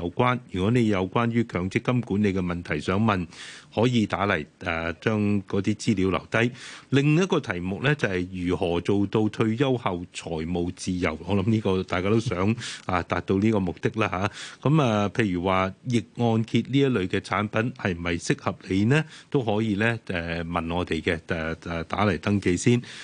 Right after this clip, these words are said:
嗱，今個禮拜我哋請嚟嘅專家呢，就係香港退休計劃協會代表、香港富蘭克林鄧普頓投資組合經理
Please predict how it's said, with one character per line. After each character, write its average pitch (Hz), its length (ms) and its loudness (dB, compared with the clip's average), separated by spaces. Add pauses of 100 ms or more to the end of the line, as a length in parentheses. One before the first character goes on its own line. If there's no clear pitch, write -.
(140)
嗱， 101 180 -2
今 220 200 4
個 190 120 4
禮 127 140 2
拜 123 120 0
我 120 100 2
哋 107 100 2
請 98 240 -4
嚟 104 140 0
嘅 90 100 -2
專 123 260 2
家 123 200 0
呢， 117 120 2
就 110 140 0
係 87 80 -2
香 117 160 0
港 98 140 0
退 95 200 0
休 113 200 2
計 92 200 -2
劃 82 180 -2
協 95 260 -4
會 90 180 2
代 104 140 -2 (160)
表、 104 280 2 (320)
香 185 120 2
港 160 160 0
富 131 220 2
蘭 82 220 -2
克 151 280 -4
林 80 300 -4 (120)
鄧 95 220 -2
普 107 180 2
頓 98 220 0
投 82 160 -4
資 120 200 0
組 101 140 -2
合 98 160 -2
經 117 220 2
理 95 200 2